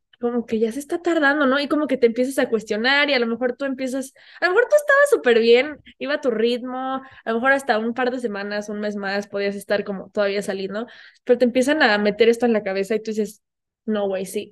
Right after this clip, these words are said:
seguro no quiere nada conmigo". Y no sé, y te empiezas como hasta a cuestionar, igual y hasta acorralar al otro, ¿no? De que ca-, casi de, "¿me vas a llegar o no?". <laughs> O sea, ya sabes, y, y creo que, no sé, como que es demasiada presión que si tú estás cómodo, o sea,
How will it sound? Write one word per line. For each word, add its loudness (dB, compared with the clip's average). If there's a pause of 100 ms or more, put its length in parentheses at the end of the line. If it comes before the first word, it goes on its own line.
(100)
seguro 0
no -4
quiere -8
nada -10
conmigo". -6 (320)
Y 0
no 6
sé, 2
y 2
te 2
empiezas 2
como 2
hasta 2
a 2
cuestionar, 0 (760)
igual 4
y 2
hasta 0
acorralar 0
al 2
otro, -4
¿no? -8
De -10
que -4
ca-, -2
casi 0
de, 2
"¿me -6
vas -4
a -2
llegar -4
o -6
no?". -14 (140)
<laughs> -20
O 4
sea, 4 (480)
ya 4
sabes, 4
y, -4 (100)
y -8
creo -4
que, -2
no -4
sé, -4
como -6
que -6
es -4
demasiada -4
presión -2
que -6
si -8
tú -8
estás -6
cómodo, -2
o -2
sea, 0